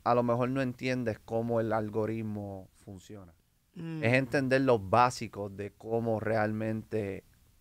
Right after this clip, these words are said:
Speaker 1: agarrar la atención de la gente.
Speaker 2: Mm.
Speaker 1: Cómo tener un gancho atractivo en tu video. Cómo ser eficiente con el tiempo. Entendiendo cuál es el componente más importante para que el algoritmo te siga compartiendo. Es entender el lenguaje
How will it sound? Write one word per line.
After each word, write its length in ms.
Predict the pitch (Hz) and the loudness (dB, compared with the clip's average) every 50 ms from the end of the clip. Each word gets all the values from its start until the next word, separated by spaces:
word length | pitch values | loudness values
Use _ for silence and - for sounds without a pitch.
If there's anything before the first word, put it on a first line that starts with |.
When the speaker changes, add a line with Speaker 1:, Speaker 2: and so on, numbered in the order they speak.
| _ _ - | _ _ -10
Speaker 1:
agarrar 460 | - 110 98 92 87 90 104 123 139 | -8 -6 -4 -4 -2 2 4 6 6
la 100 | 139 123 | 6 6
atención 440 | 107 - 107 98 92 - 104 104 101 | 4 2 0 -4 -4 -6 -8 -8 -6
de 100 | 101 98 | -6 -8
la 120 | 98 92 | -8 -10
gente. 400 | 92 95 95 92 92 _ _ - - _ _ _ _ _ _ | -12 -12 -14 -16 -18 _ _ -20 -20 _ _ _ _ _ _
Speaker 2:
Mm. 240 | - 120 117 113 110 | -20 -18 -18 -6 2
Speaker 1:
Cómo 320 | 117 120 135 139 139 131 | 4 4 6 6 6 4
tener 400 | - 123 117 117 117 123 120 120 - | 6 4 4 6 4 4 2 0 -2
un 200 | - 117 113 110 | -2 -2 0 2
gancho 380 | 104 113 113 120 117 - - 117 | 2 2 2 2 0 0 -2 -2
atractivo 600 | 110 107 104 101 - - - 117 117 113 113 110 | 0 0 -2 -2 -4 -6 -8 -8 -6 -6 -6 -8
en 100 | 98 92 | -8 -10
tu 180 | - - 104 | -12 -12 -12
video. 480 | 98 95 95 95 92 92 90 87 82 82 _ _ _ _ _ _ _ | -10 -10 -10 -12 -12 -12 -14 -16 -18 -20 _ _ _ _ _ _ _
Cómo 280 | - 120 123 131 139 135 | -2 0 0 2 0 0
ser 200 | - 143 135 135 | 2 2 2 2
eficiente 1000 | 135 127 - 123 104 - - 117 120 127 127 135 139 135 - - 123 117 110 | 2 -2 -4 -8 -10 -10 -8 -6 -4 -2 -2 -2 -2 -4 0 0 2 2 0
con 220 | - - 110 110 107 | -2 -4 -4 -2 -2
el 160 | 104 101 92 | -2 -4 -4
tiempo. 540 | - - 113 113 107 104 101 - - 101 - - - - - - | -6 -4 -2 -2 -2 -2 -4 -6 -10 -12 -12 -14 -20 -20 -16 -6
Entendiendo 760 | - 117 120 113 - 123 123 113 113 117 123 127 139 143 139 | -4 -2 -2 -2 0 0 0 0 0 0 0 2 2 2 2
cuál 260 | - - 120 127 127 | 2 4 4 6 6
es 60 | 135 147 | 4 4
el 140 | 143 135 | 0 -2
componente 800 | - - 139 127 131 127 - 123 117 117 123 127 131 131 131 120 | -2 -4 -4 -4 -6 -6 -6 -4 -2 -2 -2 -2 -2 0 0 0
más 220 | 113 113 117 120 - | 2 2 2 0 0
importante 1120 | - 139 139 135 123 - - 120 110 107 - - 123 127 143 151 143 - - 123 120 113 - - - - - - _ | 0 -2 -2 -2 -2 0 2 2 2 0 0 2 4 4 4 4 0 0 2 2 2 2 0 -6 -18 -20 -20 -4 _
para 280 | - 120 117 117 113 - | 6 8 8 8 6 6
que 120 | - 113 | 6 4
el 60 | 110 | 4
algoritmo 480 | 113 113 107 113 110 113 117 127 135 135 | 4 4 2 2 0 0 0 0 -2 0
te 120 | 127 120 | 0 -2
siga 320 | - - 127 120 123 127 - | -2 -4 -4 -2 -2 -2 0
compartiendo. 880 | - 131 127 127 - 120 110 - - - - 120 127 127 120 110 107 110 | 0 -2 -4 0 2 2 2 2 0 -2 -2 0 0 0 0 0 0 0
Es 100 | 123 156 | 2 2
entender 480 | 160 165 - 165 143 131 127 139 147 180 | 0 0 0 0 0 2 4 4 4 4
el 120 | 170 170 | 4 4
lenguaje 680 | 170 165 160 151 143 175 190 185 160 131 127 123 131 | 2 2 2 2 4 6 6 6 6 4 2 0 -2